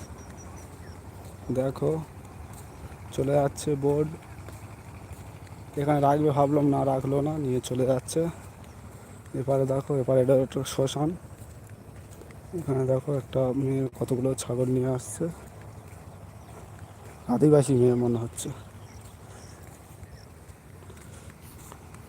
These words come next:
দেখো কি করছো,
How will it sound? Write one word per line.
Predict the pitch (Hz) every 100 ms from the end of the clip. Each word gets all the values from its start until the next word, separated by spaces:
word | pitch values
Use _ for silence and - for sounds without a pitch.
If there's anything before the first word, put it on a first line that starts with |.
| - - - - - - - - - 139 131
দেখো | 127 123 - 135 143 - - - - - - - - - - - - -
কি | 180 180 -
করছো, | 165 160 - 156